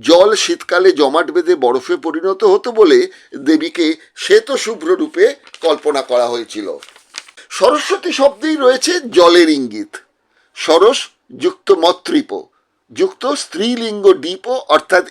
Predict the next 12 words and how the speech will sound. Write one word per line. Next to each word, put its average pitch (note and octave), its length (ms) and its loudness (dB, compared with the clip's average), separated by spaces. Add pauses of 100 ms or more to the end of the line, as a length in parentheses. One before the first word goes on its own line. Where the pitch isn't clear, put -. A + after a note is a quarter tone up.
ই, G3+ 300 -8 (600)
সরস্বতী C#4 600 0
শব্দের A#3+ 440 -2
প্রত্যয়। - 560 0 (680)
সরস C4+ 380 0
শব্দের C4 440 2
অর্থ F#3+ 280 2
জল, F#3+ 460 4 (420)
জয় D3 320 4
জন্ম, D#3 460 0 (340)
এ F#3+ 180 6
লয় C3+ 400 4